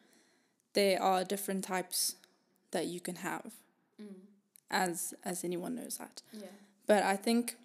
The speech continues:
Speaker 1: what people need to understand is that when someone says they are depressed, or when someone says they are anxious or have anxiety or something, they can either be really high functioning with it or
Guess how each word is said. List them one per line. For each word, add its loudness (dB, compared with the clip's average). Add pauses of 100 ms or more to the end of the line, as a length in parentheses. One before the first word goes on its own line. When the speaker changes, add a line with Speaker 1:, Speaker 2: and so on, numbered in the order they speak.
(680)
Speaker 1:
what 4
people 2
need 8
to 2
understand 0
is -2
that -2
when -4
someone 6
says 0 (400)
they 4
are -2
depressed, -4
or -2
when -2
someone 2
says -2
they 0
are -4
anxious -4 (360)
or 2
have 0
anxiety -4 (440)
or -2
something, -2
they -2 (100)
can 0
either 6
be 6
really 2
high 0
functioning 2
with 2
it 2
or 2